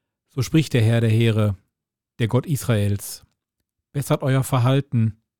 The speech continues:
und euer Tun. Dann will ich bei euch wohnen, hier an diesem Ort.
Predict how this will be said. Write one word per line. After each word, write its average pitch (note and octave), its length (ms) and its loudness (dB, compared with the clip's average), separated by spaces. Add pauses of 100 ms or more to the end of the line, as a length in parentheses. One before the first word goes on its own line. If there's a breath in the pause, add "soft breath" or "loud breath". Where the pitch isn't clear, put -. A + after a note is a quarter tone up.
(280)
und C#3+ 120 -10
euer B2 260 -2
Tun. G#2+ 440 0 (1700)
Dann A#2+ 180 2
will C3 120 2
ich B2 120 -2
bei B2 100 0
euch A#2 280 0
wohnen, A2 300 2
hier A2 160 2
an G#2+ 80 0
diesem G#2 240 -2
Ort. G2+ 420 -4